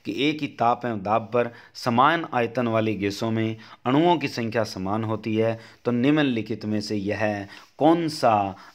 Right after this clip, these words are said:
नियम है? तो एवोगैड्रो नियम है। क्लियर? चलिए नेक्स्ट क्वेश्चन, बायोगैस का मुख्य अवयव कौन सा है? मीथेन होती है,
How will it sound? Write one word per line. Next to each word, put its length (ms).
नियम 400
है? 100
तो 240
एवोगैड्रो 840
नियम 340
है। 200
क्लियर? 240
चलिए 320
नेक्स्ट 360
क्वेश्चन, 400
बायोगैस 640
का 140
मुख्य 500
अवयव 300
कौन 240
सा 180
है? 300
मीथेन 420
होती 340
है, 220